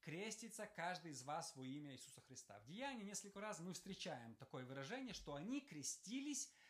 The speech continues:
во имя Иисуса Христа. И на этих словах они делают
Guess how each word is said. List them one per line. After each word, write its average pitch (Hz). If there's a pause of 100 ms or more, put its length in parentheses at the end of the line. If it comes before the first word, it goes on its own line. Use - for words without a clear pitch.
во 131
имя 254
Иисуса 175
Христа. 143
И 160
на 170
этих 185 (280)
словах 135 (160)
они 160
делают 165